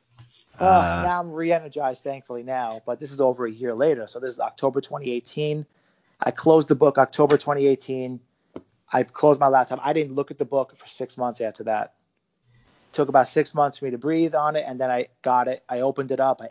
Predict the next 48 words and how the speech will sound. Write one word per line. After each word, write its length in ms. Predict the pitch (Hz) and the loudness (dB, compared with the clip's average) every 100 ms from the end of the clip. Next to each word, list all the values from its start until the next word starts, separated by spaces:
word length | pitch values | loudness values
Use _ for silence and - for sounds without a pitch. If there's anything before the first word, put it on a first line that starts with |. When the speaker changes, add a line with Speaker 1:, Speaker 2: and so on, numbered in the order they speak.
| - | -10
Speaker 1:
edited 340 | 123 123 120 | -6 -6 -6
it. 200 | 123 123 _ _ _ _ - | -6 -6 _ _ _ _ -8
I 120 | 135 | -6
updated 560 | - 135 - 139 131 | -4 -6 0 0 0
some 200 | 131 135 | -6 -10
things, 440 | 123 135 135 135 117 | -2 -2 -2 -6 -6
you 60 | |
know, 160 | 127 117 | -2 -2
from, 280 | 123 120 107 _ _ _ _ _ _ - | -2 -8 -12 _ _ _ _ _ _ -10
from 180 | 123 | -8
twenty 240 | 117 131 123 | -2 0 0
seventeen 560 | - 127 123 123 123 | 4 4 4 -2 -4
and 200 | 117 110 - _ _ _ _ | -4 -8 -12 _ _ _ _
through 180 | - 135 | 2 2
twenty 240 | - 139 | 2 0
seventeen, 320 | 123 127 123 123 | 2 0 0 -4
twenty 240 | 123 123 | -2 2
eighteen 240 | 123 131 | 2 0
that 100 | 127 | -2
didn't 200 | 117 127 | 0 -2
exist, 460 | 117 113 123 123 - | -2 2 2 2 0
you 60 | 123 | 0
know. 280 | 113 110 - _ - | 0 0 -6 _ -2
There 140 | 151 147 | 4 6
are 60 | |
some 360 | 139 151 143 131 | 4 2 2 2
music 300 | 143 143 131 | -2 -2 0
references 600 | 131 123 135 123 131 120 | 0 0 -6 -8 -8 -4
that 180 | 123 123 | -4 -4
were 100 | 120 | -6
from 180 | 113 117 | -8 -12
twenty 240 | - 127 | -8 -8
nineteen 380 | 120 117 113 135 | -6 -8 -8 -4
alone, 380 | 123 123 131 147 | 0 4 4 4
so 140 | 139 | 4
I 100 | 123 | 4
was 120 | 120 117 | 4 0
like, 200 | 113 - | -6 -8
uh, 80 | - - | -14 -10
you 120 | 135 | -10
know, 200 | 123 110 - _ _ - | -8 -10 -12 _ _ -2
that 140 | 123 | 0
goes 200 | 131 120 | 0 -2
to 80 | 117 | -4
show 220 | 135 127 | 0 2
that 100 | 120 | 2
I 20 | |
was 80 | 110 | -2